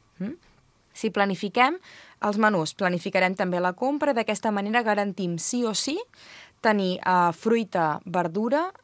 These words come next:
a cada àpat. També el mateix que hem dit amb la, amb la fruita. Si nosaltres tenim un enciam net rentat a la ma-, eh, guardat a la nevera, serà molt més fàcil fer amanides, perquè si arribem amb la calor tard i ens hem de posar a preparar l'enciam, costa molt més.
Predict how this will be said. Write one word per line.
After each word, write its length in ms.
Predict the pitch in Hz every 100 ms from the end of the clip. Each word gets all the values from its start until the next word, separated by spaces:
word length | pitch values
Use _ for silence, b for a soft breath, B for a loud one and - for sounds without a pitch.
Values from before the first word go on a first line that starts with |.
| -
a 60 |
cada 260 | - 185 160
àpat. 400 | - - - - _ - B B
També 260 | 240 214 233
el 100 | 285
mateix 320 | 233 202 180
que 80 | 311
hem 80 | 311
dit 160 | 277
amb 160 | 185 170
la, 380 | 165 156 151 143
amb 160 | - 165
la 80 | 160
fruita. 440 | - 233 190 165 -
Si 180 | -
nosaltres 340 | 180 185 196 254
tenim 220 | 269 233
un 60 | 202
enciam 520 | 202 185 208 190 156 156
net 240 | 185 180 160
rentat 560 | 170 165 165 170 170 -
a 100 | 170
la 100 | 165
ma-, 160 | 165
eh, 300 | - 170 156
guardat 300 | 156 170 165
a 40 | 208
la 120 | 214
nevera, 340 | 190 180 240 330 B B
serà 220 | - 247
molt 180 | 208 214
més 140 | 190 -
fàcil 220 | 202 185
fer 120 | 185
amanides, 420 | 170 180 180 147
perquè 200 | 175 160
si 120 | 160
arribem 300 | 160 156 180 160
amb 100 | 147
la 80 |
calor 400 | 147 151 165 160 - b b
tard 280 | - 185 156
i 60 | 160
ens 80 | 156
hem 60 |
de 80 | 165
posar 320 | 165 185 180 -
a 80 | -
preparar 420 | 151 135 151 165
l'enciam, 520 | 170 165 165 160 180 185 b b -
costa 260 | 180 -
molt 220 | 156 135
més. 380 | 131 131 139 -